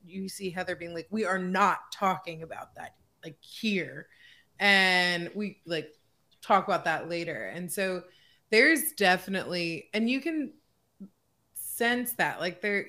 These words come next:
on their fights on their show back when they were fighting about Lisa Barlow and who said what and who said what. Uh, it, it felt like everything was a lot deeper than the actual thing at hand.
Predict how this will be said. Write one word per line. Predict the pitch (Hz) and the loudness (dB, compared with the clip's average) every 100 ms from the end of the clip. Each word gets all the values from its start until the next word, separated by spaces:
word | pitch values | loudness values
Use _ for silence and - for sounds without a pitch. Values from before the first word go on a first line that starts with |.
| - - | -10 -6
on | 208 | -2
their | 196 | -2
fights | 185 - 247 247 - | 0 2 4 2 -2
on | 220 | -2
their | 196 180 | -2 -4
show | - 214 208 208 208 175 - | -2 2 4 4 2 -2 0
back | 180 180 | 0 0
when | 190 | -2
they | 180 | -4
were | 180 | -2
fighting | 180 180 185 | 0 0 0
about | 175 170 165 | -2 -2 -2
Lisa | 175 180 185 | -4 -6 -8
Barlow | 151 160 175 175 170 165 | -4 -2 0 0 -2 -2
and | 143 | -4
who | 143 175 | -8 -6
said | - 170 156 | -6 -6 -6
what | 156 165 156 | -4 -4 -4
and | 156 | -10
who | 165 | -14
said | - 156 156 | -14 -18 -10
what. | 160 156 - _ _ _ _ _ _ - | -8 -8 -10 _ _ _ _ _ _ -12
Uh, | 165 - - - - _ _ _ _ - - _ | -12 -14 -20 -20 -20 _ _ _ _ -20 -20 _
it, | 233 240 - - 202 - | 6 6 6 -14 -10 -4
it | 214 | 2
felt | 262 | 6
like | 254 233 | 8 6
everything | 214 208 208 | 4 2 2
was | 190 | 0
a | 180 | 4
lot | 175 147 160 | 4 2 0
deeper | 180 180 170 151 139 160 | -6 -4 -4 -6 -8 -6
than | 170 165 160 147 | -4 -4 -6 -6
the | 175 | -2
actual | 170 - - 170 | -2 -4 -8 -10
thing | 160 - 165 147 127 - | -8 -6 -6 -6 -12 -12
at | 143 | -12
hand. | 143 147 - - 175 | -12 -14 -14 -18 -20